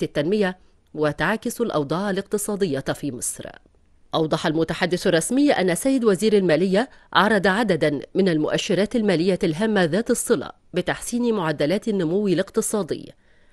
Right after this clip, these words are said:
حيث نجحت الحكومة في زيادة إيرادات الدولة بقيمة مائة وتسعة عشر مليار جنيه وبمعدل نمو اثني عشر فاصل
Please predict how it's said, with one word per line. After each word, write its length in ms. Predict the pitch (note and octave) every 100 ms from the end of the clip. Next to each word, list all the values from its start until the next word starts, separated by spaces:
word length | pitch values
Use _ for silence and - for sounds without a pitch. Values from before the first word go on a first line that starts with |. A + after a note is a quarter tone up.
| _ _
حيث 280 | - A3+ A3+
نجحت 520 | A3 C4+ D4+ B3 A#3+
الحكومة 480 | F3+ D#3+ F3 G#3 F#3+
في 280 | G#3 G3 E3+
زيادة 380 | C#3+ F3 E3+ D#3+
إيرادات 500 | F3 D#3+ D3+ E3+ F#3+
الدولة 440 | F#3+ D#3+ D#3 C#3 C3+ - - _
بقيمة 560 | D#3 F3+ - B3+ A3 -
مائة 340 | G#3+ G3 C#3+ C#3 - _
وتسعة 580 | - D3+ C4 - A3 G3+ G3+
عشر 460 | E3+ F3+ - G3+
مليار 380 | F#3+ F3+ F#3 D3
جنيه 520 | C3 D3+ B2 A2+ - - _ _ _ _ _
وبمعدل 760 | E3 C#3+ C#3+ C3 F3 D3 C#3+
نمو 320 | C#3 F#3+ A#3 A3+ - - -
اثني 420 | - A3 B3+ A3+
عشر 360 | E3+ F#3 - G3+
فاصل 400 | - B3 - G3